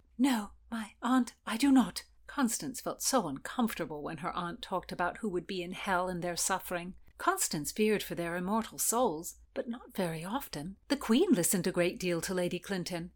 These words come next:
and Lady Mildred Cecil was formidable.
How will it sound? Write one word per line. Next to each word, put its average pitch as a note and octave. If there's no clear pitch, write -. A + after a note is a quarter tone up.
and B3+
Lady C#4+
Mildred C4+
Cecil B3
was F3
formidable. A3